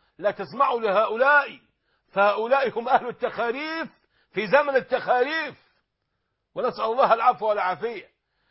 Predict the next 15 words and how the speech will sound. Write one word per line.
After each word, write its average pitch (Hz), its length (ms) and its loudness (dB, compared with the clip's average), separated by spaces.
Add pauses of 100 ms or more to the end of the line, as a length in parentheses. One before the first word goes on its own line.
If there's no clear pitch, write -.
(280)
الأزهر 240 840 4 (640)
يرفع 220 480 0
دعوة 247 400 4
فورًا 277 520 4
على 240 220 4
قناة 254 300 -2
صدى 247 280 -4
البلد، 262 520 -2 (500)
لأن 208 280 -4
هذا 247 260 0
الكلام 262 680 0
في 233 280 -12
ديننا، 233 600 -10 (300)
في 226 200 -8
شرعنا، 240 640 -4